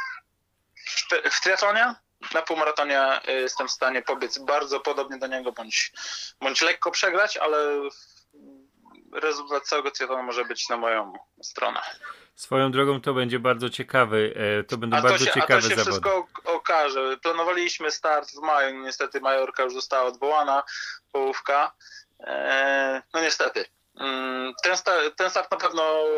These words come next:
Speaker 1: wspólny na połówce nastąpi, mm, i wielki challenge braci Ławickich, bo to, mm, będzie dobry event, ale no nie jestem w stanie teraz, e, określić, kiedy to będzie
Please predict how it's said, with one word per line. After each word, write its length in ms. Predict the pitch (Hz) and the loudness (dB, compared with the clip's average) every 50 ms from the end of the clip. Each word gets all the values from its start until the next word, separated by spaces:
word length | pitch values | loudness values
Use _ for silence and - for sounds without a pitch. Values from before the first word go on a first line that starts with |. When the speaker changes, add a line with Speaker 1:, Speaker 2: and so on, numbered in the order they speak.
| 151 151 151 - | 2 0 -2 -4
Speaker 1:
wspólny 560 | - - - - 175 170 156 135 127 120 117 - | -4 -6 -2 -2 0 0 0 0 0 -2 -2 -2
na 100 | - 131 | -2 -2
połówce 640 | 123 - 147 143 143 - - - 156 143 143 139 139 135 135 135 | -2 0 0 -2 -2 -2 -2 -2 0 0 0 0 0 0 -2 0
nastąpi, 680 | 139 143 - - - 196 165 139 - 139 135 139 143 - - | 0 -2 -2 0 0 0 0 0 -2 -2 -2 -2 -4 -8 -12
mm, 340 | 139 135 131 123 123 123 | -14 -14 -14 -12 -14 -10
i 380 | - 127 127 123 123 120 110 - 117 120 | -8 -6 -4 0 0 0 0 0 -2 -2
wielki 680 | 127 127 123 127 - - 135 127 127 254 254 - 127 - - - | -2 0 0 0 -2 -4 -6 -6 -6 -8 -8 -10 -10 -10 -6 -2
challenge 320 | - 160 143 143 143 147 147 | 0 0 2 2 0 0 0
braci 320 | - 165 151 143 - 165 | 0 0 0 0 0 0
Ławickich, 600 | 147 147 139 139 143 - - - 170 175 185 - - - - - - - | 0 0 -2 -4 -6 -10 -8 -6 -4 -6 -6 -8 -12 -14 -14 -14 -10 -10
bo 80 | 147 | -6
to, 360 | 147 151 147 143 139 139 143 143 _ _ _ 147 | -4 -2 -2 -2 -4 -6 -12 -18 _ _ _ -18
mm, 200 | 147 151 151 147 143 - - | -16 -16 -16 -16 -14 -6 -4
będzie 220 | 151 151 147 147 | -4 -2 -2 -2
dobry 260 | 139 147 147 - 147 147 | -2 -2 -2 0 -2 -2
event, 420 | 135 135 147 160 185 226 - - - - - - - - - - - | -2 0 0 0 0 -2 -6 -12 -14 -12 -10 -10 -10 -12 -14 -6 -2
ale 200 | - 143 147 147 | 0 0 2 2
no 120 | 147 147 | 0 0
nie 100 | 151 151 | 0 2
jestem 400 | 151 147 139 - 160 151 143 143 | 2 0 0 0 0 -2 0 -2
w 20 | - | -4
stanie 320 | - - 151 139 135 135 | -2 -2 0 0 0 -2
teraz, 520 | 131 135 131 127 123 120 - - - - - | 0 0 2 2 0 0 -2 -4 -6 -6 -4
e, 260 | 135 127 123 123 117 120 | -2 -2 -2 -2 -2 -4
określić, 440 | 123 - - 120 113 - 113 - | -4 -4 -2 -2 -2 -2 -6 -6
kiedy 200 | - - 117 113 | -4 -2 -2 -2
to 140 | 113 117 117 | -2 -2 -2
będzie 260 | 113 117 113 104 107 | -2 -2 -4 -4 -6